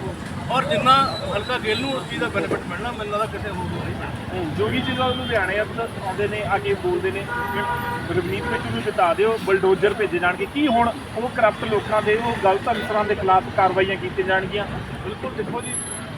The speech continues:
Speaker 1: ਚਲੋ ਉਹਦਾ ਅਸੀਂ ਤਾਂ ਜਦੋਂ ਕੋਈ ਮਿਨਿਸਟਰ ਆਉਂਦੇ ਆ ਤਾਂ ਉਹਨਾਂ ਨੇ ਆਪਣੇ ਬੰਦੇ ਜਿਤਾਉਣ ਵਾਸਤੇ ਲੜਾਈ ਲੜਨੀ ਹੈ।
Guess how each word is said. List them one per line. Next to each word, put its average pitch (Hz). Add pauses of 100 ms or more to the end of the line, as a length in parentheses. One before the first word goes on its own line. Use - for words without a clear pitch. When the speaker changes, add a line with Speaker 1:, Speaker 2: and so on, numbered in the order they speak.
Speaker 1:
ਚਲੋ 214
ਉਹਦਾ 226 (520)
ਅਸੀਂ -
ਤਾਂ 233 (600)
ਜਦੋਂ 214
ਕੋਈ 226
ਮਿਨਿਸਟਰ 196
ਆਉਂਦੇ 180
ਆ 202
ਤਾਂ 214
ਉਹਨਾਂ 214
ਨੇ 220
ਆਪਣੇ 214
ਬੰਦੇ 202
ਜਿਤਾਉਣ 208
ਵਾਸਤੇ 214
ਲੜਾਈ 202
ਲੜਨੀ 139
ਹੈ। 135